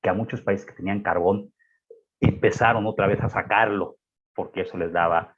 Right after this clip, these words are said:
pues, esa seguridad y esa soberanía, seguridad sobre todo energética, en el punto de vista también económico. Entonces, la palabra transición, sí, estoy de acuerdo en esa connotación de, de fósiles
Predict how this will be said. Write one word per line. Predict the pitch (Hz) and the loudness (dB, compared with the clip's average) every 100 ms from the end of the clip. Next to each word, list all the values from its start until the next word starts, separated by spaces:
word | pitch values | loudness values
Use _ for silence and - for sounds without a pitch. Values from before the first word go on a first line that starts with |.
| - - | -20 -20
pues, | - - | -14 -10
esa | 92 - 80 | -8 -8 -8
seguridad | 92 78 80 80 85 85 - | -10 -10 -8 0 0 0 -6
y | 85 | -10
esa | 76 - | -8 -8
soberanía, | - 78 76 82 87 87 _ | -8 -8 -10 -10 -10 -10 _
seguridad | 131 117 139 | -4 0 0
sobre | 135 95 | 0 -4
todo | - 85 | -4 -6
energética, | 82 - 85 - - 87 - | -6 -10 -12 -12 -6 -6 -6
en | 90 | -14
el | - | -18
punto | _ - 80 | _ -16 -14
de | |
vista | 78 - | -14 -8
también | - - 78 | -6 -4 -6
económico. | - 76 76 - - - _ _ | -8 -12 -10 -8 -8 -12 _ _
Entonces, | - _ - - _ _ 160 | -20 _ -20 -20 _ _ 0
la | 170 - | 0 2
palabra | 135 180 180 | 2 2 0
transición, | 139 107 95 104 - 123 117 135 - _ _ | 0 -2 -4 -12 -4 2 2 2 -6 _ _
sí, | - 113 123 131 | -14 -10 -8 -10
estoy | - 104 | -10 -6
de | 95 | -6
acuerdo | 73 104 123 123 | -2 0 0 0
en | 101 | -6
esa | 101 90 | -6 -8
connotación | 90 85 - 78 - 90 | -8 -10 -12 -12 -8 -6
de, | 92 | -6
de | 87 85 82 | -6 -8 -8
fósiles | - 104 - - 95 101 - _ | -4 -4 -6 -8 -8 -8 -14 _